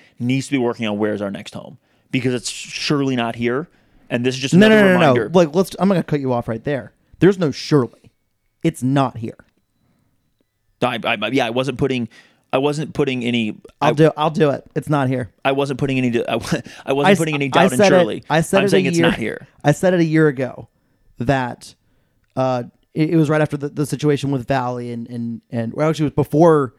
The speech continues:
Speaker 2: it was before Valley was confirmed, but it was after I said about what was going on with Valley. And, uh, it was right around when, when Syracuse's ownership, spoiler alert, didn't have any money, and, uh, and they had to forfeit a game, and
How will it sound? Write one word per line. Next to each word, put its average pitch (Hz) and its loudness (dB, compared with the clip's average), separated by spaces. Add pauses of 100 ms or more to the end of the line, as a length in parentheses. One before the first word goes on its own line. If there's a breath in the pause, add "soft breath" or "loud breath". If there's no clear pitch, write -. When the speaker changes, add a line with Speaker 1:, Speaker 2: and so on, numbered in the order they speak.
(320)
Speaker 2:
it 165 6
was 165 6
before 175 0
Valley 151 0
was 131 -6
confirmed, 123 -4
but 131 -2
it 151 -4
was 135 0
after 143 -4
I 131 -4
said 131 -2
about 120 -6
what 127 -4
was 120 -4
going 127 -2
on 117 -8
with 123 -8
Valley. 120 -10 (640)
And, 120 -6 (500)
uh, 120 -2
it 151 -2
was 151 0
right 143 0
around 135 -2
when, 131 -4
when 131 -6
Syracuse's 127 -4
ownership, 123 -2 (720)
spoiler 127 -2
alert, 131 -4
didn't 147 -4
have 139 -2
any 160 -4
money, 175 0
and, 127 -4 (520)
uh, 127 -2
and 143 -4
they 143 -4
had 151 -2
to 156 0
forfeit 160 -2
a 180 -4
game, 165 -4
and 127 -8